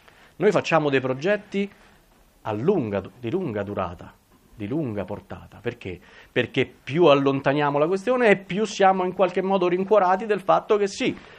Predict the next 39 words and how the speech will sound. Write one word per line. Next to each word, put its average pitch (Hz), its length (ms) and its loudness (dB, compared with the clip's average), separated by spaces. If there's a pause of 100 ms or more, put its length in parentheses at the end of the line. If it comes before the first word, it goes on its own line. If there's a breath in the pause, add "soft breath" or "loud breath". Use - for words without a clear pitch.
(140)
fra 139 200 4
due 202 260 8
anni 170 360 6
andremo 143 400 0
in 180 80 -4
vacanza 117 440 -2
in 175 80 -4
Brasile. 190 460 -10 (1900 soft breath)
Cosa 180 200 0
c'è 165 220 4
di 123 140 -4
geniale 113 520 -2
nel 104 160 -8
fatto 113 340 -2
che 107 140 -6
diciamo 110 400 -2
che 107 80 -4
fra 107 160 -4
due 110 200 0
anni 104 180 0
andremo 104 280 -4
in 98 60 -6
vacanza 101 380 -8
in 95 80 -10
Brasile? 87 460 -14 (400 soft breath)
Che 139 100 0
stiamo 202 260 4
implicando, 160 580 4
anche 156 400 6
se 110 100 -2
non 113 200 -2
lo 113 100 2
diciamo, 98 640 -4
che 123 100 -10
fra 131 160 -6
due 131 160 -2
anni 175 180 -2
saremo 123 280 -2
qui, 139 200 -12